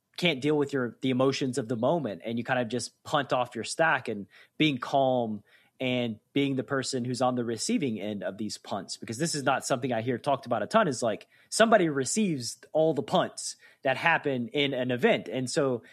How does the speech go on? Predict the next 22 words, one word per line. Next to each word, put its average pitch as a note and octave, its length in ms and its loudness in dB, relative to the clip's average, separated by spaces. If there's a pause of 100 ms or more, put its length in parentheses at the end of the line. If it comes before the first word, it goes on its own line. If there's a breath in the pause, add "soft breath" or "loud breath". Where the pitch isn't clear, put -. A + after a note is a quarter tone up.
(100)
if C3 140 -4
you're A#3+ 140 4
the G#3 60 4
person G3+ 360 0
that's D3+ 200 -4
just, - 260 -4
like, A#2+ 300 -2 (840 soft breath)
opening C3 340 0
your C#3 140 0
hands E3 340 2
and A#2+ 60 -4
being B2 120 -2
like, A2+ 200 0
"Thank G3+ 300 -6
you F#2+ 140 -8
for A2 160 -8
these C3+ 220 -4
chips," - 460 -6 (360 loud breath)
that's C#3+ 300 2
just - 340 -2 (500)
something C3+ 540 0
that C3 600 2